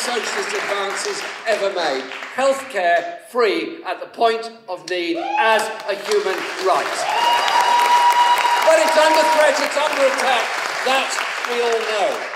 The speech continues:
And so, in campaigning to defend the N H S, let's also be positive and say we want a fully publicly owned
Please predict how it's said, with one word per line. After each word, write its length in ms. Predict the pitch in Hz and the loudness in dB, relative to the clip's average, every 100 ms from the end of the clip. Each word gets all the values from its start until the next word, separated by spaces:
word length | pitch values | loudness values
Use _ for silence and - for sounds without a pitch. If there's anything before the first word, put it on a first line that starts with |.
| - - - - - - - | -12 -12 -12 -12 -12 -12 -10
And 100 | 220 | -10
so, 580 | 220 - 277 269 262 - - - _ _ _ _ | -8 -2 2 2 2 -8 -16 -20 _ _ _ _
in 320 | - 285 311 302 | -6 -4 -4 -6
campaigning 720 | 254 233 202 233 226 202 190 | -4 -6 -6 -6 -4 -4 -6
to 120 | 196 | -8
defend 400 | 185 - 202 175 | -10 -8 -8 -8
the 100 | 170 | -8
N 100 | 175 | -6
H 300 | 165 156 165 | -6 -8 -6
S, 500 | 180 208 - - - _ _ - | -4 -4 -8 -12 -18 _ _ -4
let's 280 | 285 269 233 | -2 -2 -4
also 640 | 233 262 262 - 208 196 | -2 -2 -2 -4 -2 -2
be 240 | 196 196 - | -6 -12 -10
positive 500 | 214 240 240 220 175 | -6 -6 -6 -10 -10
and 140 | 151 151 | -10 -10
say 560 | - 175 165 156 - - - | -4 -4 -4 -8 -16 -20 -12
we 180 | 170 170 | -10 -4
want 400 | 190 247 196 - - - _ _ _ | -4 -4 -6 -10 -14 -18 _ _ _
a 100 | 151 | -16
fully 400 | 151 - 214 190 165 | -16 -10 -6 -6 -6
publicly 560 | 165 165 160 - - - | -10 -12 -12 -14 -18 -12
owned 380 | 185 247 247 | -8 -8 -10